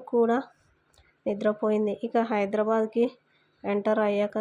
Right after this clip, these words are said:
తను కోపంగా నా వంక చూస్తూ ఇలా అంది. "రాజా, నువ్వు చాలా అందంగా ఉన్నావు, కానీ నీ వయసు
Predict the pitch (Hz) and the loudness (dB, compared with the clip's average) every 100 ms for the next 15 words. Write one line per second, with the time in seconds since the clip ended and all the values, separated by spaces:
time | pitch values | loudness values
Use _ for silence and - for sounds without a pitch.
0 | 214 214 214 202 - 208 196 208 208 214 | -6 -4 -4 -6 -6 -6 -4 -4 -2 0
1 | 220 208 196 190 190 208 - 196 - 220 | 0 -2 -2 -4 -4 -6 -6 -10 -6 -6
2 | 269 - _ _ _ _ _ _ _ 214 | -6 -10 _ _ _ _ _ _ _ -4
3 | 208 214 214 202 202 202 208 - _ - | -2 0 0 0 0 -2 -6 -14 _ -6
4 | 208 214 247 247 226 208 196 208 220 208 | -2 0 2 2 0 0 -2 0 0 -2
5 | 208 208 208 202 190 185 240 208 208 214 | -2 -2 -2 -2 -2 -2 -2 -2 -2 -2
6 | 202 196 190 196 | -2 -2 -2 -4